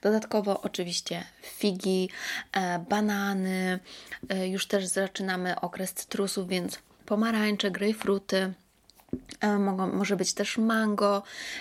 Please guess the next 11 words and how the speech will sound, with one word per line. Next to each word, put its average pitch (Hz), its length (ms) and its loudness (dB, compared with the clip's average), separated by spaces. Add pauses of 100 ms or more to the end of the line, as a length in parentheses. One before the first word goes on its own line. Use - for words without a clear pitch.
(120)
E, - 80 0
jeżeli 330 420 6
jesteś 247 260 2
w 220 60 0
innym 220 260 6
rejonie 202 600 0
i 196 100 -2
masz 190 220 -2
dostęp, 180 400 -4
to 185 160 -2
mango, 202 600 2